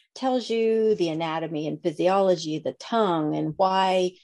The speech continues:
taste buds and things taste different to kids than they do adults. Um, and it gives more of the t-, statistics behind, um, why, um, stress is, you know, what percent of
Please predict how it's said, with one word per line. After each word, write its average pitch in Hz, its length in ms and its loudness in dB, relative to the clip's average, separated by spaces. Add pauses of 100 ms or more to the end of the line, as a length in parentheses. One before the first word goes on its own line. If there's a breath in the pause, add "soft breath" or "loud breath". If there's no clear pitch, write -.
(320 soft breath)
taste 220 360 2
buds 185 540 -4
and 156 240 -6
things 220 300 6
taste 214 340 2
different 190 360 -6
to 156 80 -14
kids 202 420 4
than 175 100 -4
they 170 140 -4
do 165 240 -2
adults. 165 640 -2 (440 soft breath)
Um, 180 540 0
and 180 400 -2
it 220 180 0
gives 277 220 0
more 220 160 2
of 214 80 2
the 190 80 0
t-, 180 180 -8
statistics 196 920 0
behind, 180 680 -2 (340 soft breath)
um, 156 600 -4 (340)
why, 185 720 2 (520)
um, 160 540 -6 (480)
stress 180 640 0
is, 175 500 0
you 170 120 -4
know, 131 100 0
what 175 240 2
percent 175 420 -4
of 156 200 -2